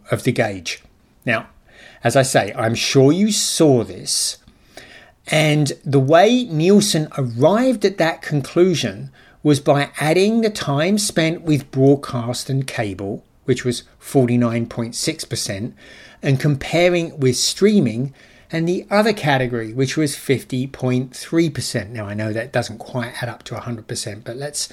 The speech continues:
assume some rounding errors here. And if you'd done this calculation before July,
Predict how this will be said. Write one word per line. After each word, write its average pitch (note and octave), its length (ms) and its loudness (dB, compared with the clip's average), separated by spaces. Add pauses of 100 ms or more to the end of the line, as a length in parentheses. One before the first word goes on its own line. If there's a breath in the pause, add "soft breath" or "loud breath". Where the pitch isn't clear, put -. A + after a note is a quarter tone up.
(340 loud breath)
assume B2+ 480 2
some A2+ 240 0
rounding G#2 400 -4
errors F#2+ 300 -10
here. G2+ 340 -10 (1500)
And D#3+ 320 0 (440 loud breath)
if F3+ 180 2
you'd D#3 140 4
done G3 220 4
this G#3 160 2
calculation D#3+ 680 2
before G3+ 400 2
July, C3 640 0